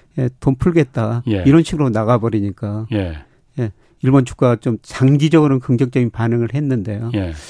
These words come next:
Speaker 1: 이게 이제 진짜 그 디플레 탈피한 것인가?
Speaker 2: 예.
Speaker 1: 그냥 암만한 디플레 탈피면 좋은데요. 이게 급격한 변화가 있으면은
Speaker 2: 음.
Speaker 1: 아마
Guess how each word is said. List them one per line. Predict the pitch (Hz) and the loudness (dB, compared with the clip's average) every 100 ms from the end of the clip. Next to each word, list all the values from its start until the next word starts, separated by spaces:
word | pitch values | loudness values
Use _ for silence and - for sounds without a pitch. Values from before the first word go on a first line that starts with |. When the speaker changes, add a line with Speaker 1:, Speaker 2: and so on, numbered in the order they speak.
| - - - | -20 -12 -2
Speaker 1:
이게 | 131 143 | 2 4
이제 | 123 123 - - _ - - _ _ | 4 0 -4 -12 _ -20 -20 _ _
진짜 | - 131 123 143 | -2 0 2 2
그 | 127 | 2
디플레 | 127 135 147 127 | 2 2 4 4
탈피한 | - 175 - 160 131 - 170 | 2 -2 0 0 0 0 2
것인가? | 170 - 139 107 104 113 110 113 | 2 0 -4 -4 -2 -4 -4 -4
Speaker 2:
예. | 92 82 | -4 -2
Speaker 1:
그냥 | 147 - | -2 0
암만한 | 127 147 165 185 180 180 - | 2 6 6 6 4 2 0
디플레 | 143 127 151 | -2 2 2
탈피면 | 135 180 - - 156 | 4 0 -2 0 0
좋은데요. | 131 123 117 104 104 120 - _ _ _ | 2 2 2 0 -2 -4 -8 _ _ _
이게 | 127 139 | 0 0
급격한 | - 139 - 160 143 | 0 -4 2 4 4
변화가 | 123 127 127 117 | 4 4 4 2
있으면은 | 107 - 117 110 104 143 - - - - | 0 -2 -2 0 -2 -4 -10 -20 -14 -8
Speaker 2:
음. | 95 80 73 | -8 -8 -8
Speaker 1:
아마 | 117 127 139 | -4 -2 -4